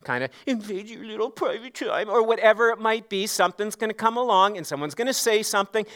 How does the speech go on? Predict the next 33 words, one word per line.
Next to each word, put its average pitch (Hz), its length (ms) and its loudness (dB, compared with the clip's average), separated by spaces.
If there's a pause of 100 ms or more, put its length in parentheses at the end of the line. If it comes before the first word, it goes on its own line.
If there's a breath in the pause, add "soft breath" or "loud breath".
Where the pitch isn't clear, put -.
(120)
and 170 80 -6
there's 151 140 0
gonna 156 140 -2
be 143 60 4
opportunity 185 640 2
to - 160 0
give 131 140 -4
it 147 120 -4
right 143 220 -2
back 113 280 -2
to 120 60 -14
them. 101 100 -18
Don't 123 240 -6
repay 123 500 -8
evil 104 300 -12
for - 200 -20
evil. - 440 -20 (2500)
Happened 113 380 -6
in 107 220 -10 (280 soft breath)
the 98 60 -16
shopping 110 420 -4
malls 107 360 -4
in 104 100 -12
this 104 120 -8
silly 107 300 -8
season, 107 480 -10
a 95 80 -10
relative, 104 480 -8
a 113 60 -12
coworker, 110 600 -6
a 104 120 -4 (180 loud breath)
fellow 120 340 -4
believer, 113 640 -4